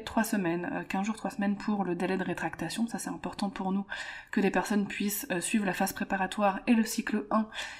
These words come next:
d'études, d'être sûres qu'elles veulent continuer et devenir Customer Care Manager freelance. Donc voilà, dans tous les cas, là, c'est le même système de vente, hein, que l'année dernière, parce que l'année dernière, ça avait très bien fonctionné. Je pense que le côté « privilège », entre guillemets, fonctionne bien,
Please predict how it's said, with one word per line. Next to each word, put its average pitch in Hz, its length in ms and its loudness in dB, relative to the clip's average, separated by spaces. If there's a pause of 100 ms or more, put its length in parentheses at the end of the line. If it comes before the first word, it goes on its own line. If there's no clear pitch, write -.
(140)
d'études, 190 560 2
d'être 175 280 -2
sûres - 320 4
qu'elles 175 180 2
veulent 175 120 -4
continuer 214 800 4
et 226 100 6
devenir 196 320 4
Customer 185 360 -6
Care 190 140 0
Manager 170 480 -4 (300)
freelance. - 500 0 (340)
Donc 190 100 2
voilà, 165 220 4
dans 175 140 0
tous - 100 6
les 220 100 8
cas, 262 120 12
là, 247 100 12
c'est 208 100 0
le 190 80 4
même 220 120 10
système 220 360 6
de 190 80 6
vente, 202 240 4
hein, 180 60 0
que - 100 0
l'année 175 240 2
dernière, 170 380 8
parce - 140 2
que 170 140 2 (380)
l'année 190 120 6
dernière, 196 340 6
ça - 80 2
avait 160 140 -2
très - 180 4
bien 208 160 6
fonctionné. 202 480 6
Je 254 80 4
pense 208 180 2
que - 80 2
le 196 60 2
côté « 220 400 2 (460)
privilège », 226 520 12
entre 190 220 2
guillemets, 202 320 4
fonctionne 190 500 -2
bien, 202 300 2